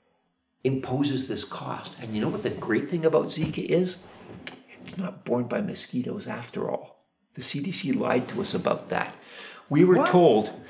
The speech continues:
Speaker 1: we were told we didn't have to worry. It was only the brown people in Latin American countries that had to worry about Zika because it vectored in a tropical mosquito that never made it into temperate latitudes. I think that's one of the reasons why nobody bothered developing a vaccine for it, frankly.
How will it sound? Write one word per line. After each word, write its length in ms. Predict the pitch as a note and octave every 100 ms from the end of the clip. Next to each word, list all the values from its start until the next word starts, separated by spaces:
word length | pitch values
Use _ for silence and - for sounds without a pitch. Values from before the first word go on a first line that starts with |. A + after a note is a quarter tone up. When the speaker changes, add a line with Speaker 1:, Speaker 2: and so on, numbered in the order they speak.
| - - -
Speaker 1:
we 180 | C#3 G#3
were 160 | G#3+
told 600 | - G#3 G3+ - - - - _ _ - - - -
we 140 | D#3+ B2+
didn't 160 | D3
have 200 | D3 D3+ D3
to 60 |
worry. 360 | C3 F#3 F#3 - - - - - - - -
It 40 |
was 140 | B2
only 240 | C3+ D#3+ C#3+
the 220 | G#2+ G2 F2
brown 400 | - - D3 F#3
people 380 | - G#2+ F#2 G2
in 60 | G2
Latin 280 | G#2 -
American 420 | G2+ G2 G#2+ G#2 -
countries 600 | F#3 G#3 - - - - _ - - -
that 120 | A2+
had 200 | A#2 A2
to 60 | G2+
worry 280 | G2+ G2+
about 220 | F#2+ G2 F2
Zika 420 | A#2 D#3+ C3 F#2
because 460 | A2+ - A2+ G#2+
it 220 | - G2+ F#2
vectored 520 | - - A#2 G#2+ F#2
in 200 | G#2+ G#2+
a 100 | G2+
tropical 480 | - A2+ A2 - F#2+
mosquito 840 | F#2 - - D3+ F#2+ E2+ - - _ _ _ _ _ _ _
that 140 | A#2+ A#2
never 280 | A#2 A#2
made 300 | G#2+ A2 A2
it 160 | A2 -
into 220 | G#2+ -
temperate 440 | - A2 - - A2
latitudes. 580 | - - - - -
I 80 | -
think 180 | - A2+
that's 220 | G#2+ G#2
one 180 | A2 G#2+
of 80 | F#2
the 60 |
reasons 320 | F#2 G#2 G2+ F#2
why 120 | F#2
nobody 300 | F#2+ F2+ F#2
bothered 400 | F2 F#2+ F#2+ F2+
developing 440 | F2+ G2 - F#2
a 40 | F#2
vaccine 480 | - - - G#2+
for 220 | G#2 - -
it, 80 |
frankly. 440 | - - - -